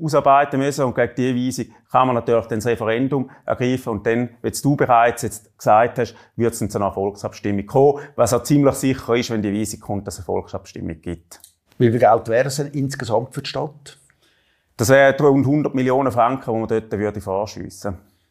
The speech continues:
Speaker 2: Der Bund will auch Geld daran zahlen. Aber das ist gebunden an Voraussetzungen.
Speaker 1: Genau, wir haben, äh, das vierte Agglomerations-, äh, den, den Agglomerationsfonds von der vierten Generation. Äh, dort ist es einfach so, dass der Bund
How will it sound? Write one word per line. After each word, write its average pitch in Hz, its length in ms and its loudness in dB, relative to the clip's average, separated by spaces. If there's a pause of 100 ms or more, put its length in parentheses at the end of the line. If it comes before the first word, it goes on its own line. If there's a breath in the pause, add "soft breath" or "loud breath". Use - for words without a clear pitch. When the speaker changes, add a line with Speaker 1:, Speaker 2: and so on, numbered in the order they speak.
(500 soft breath)
Speaker 2:
Der 117 60 4
Bund 151 500 2
will 110 140 2
auch 98 100 4
Geld 135 320 0
daran 143 180 -6
zahlen. 156 440 -2 (680)
Aber 113 260 2
das 117 240 0
ist - 300 -2
gebunden 170 560 2
an 135 340 0
Voraussetzungen. 107 1000 -2
Speaker 1:
Genau, 135 440 4
wir 127 140 2
haben, 139 220 0
äh, 139 340 4
das - 140 -10
vierte 160 400 2
Agglomerations-, 139 1000 2
äh, 156 500 2
den, 127 180 -2
den 135 100 2
Agglomerationsfonds 139 1160 0
von 135 80 -6
der 123 100 -8
vierten 135 340 -2
Generation. 131 1000 -2
Äh, 117 420 2
dort 147 220 0
ist 139 80 -2
es - 80 -2
einfach 120 220 -6
so, 143 340 0
dass 135 180 -6
der - 80 -6
Bund 143 420 -2